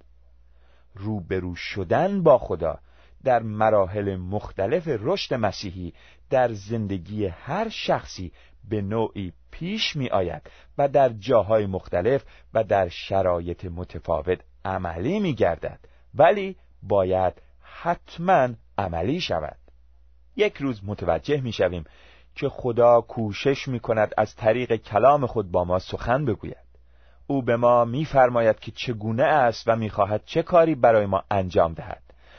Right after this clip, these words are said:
ممکن است به ما بگوید که ما چگونه هستیم و او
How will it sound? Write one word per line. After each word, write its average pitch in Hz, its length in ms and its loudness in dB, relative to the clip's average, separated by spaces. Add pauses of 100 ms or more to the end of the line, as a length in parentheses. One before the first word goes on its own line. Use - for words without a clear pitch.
(260)
ممکن 180 320 4
است 160 160 2
به 135 80 4
ما 127 140 6
بگوید 131 420 4
که - 140 -6
ما 120 460 4
چگونه 143 480 -2
هستیم 110 480 -2 (360)
و 110 200 4
او 147 240 0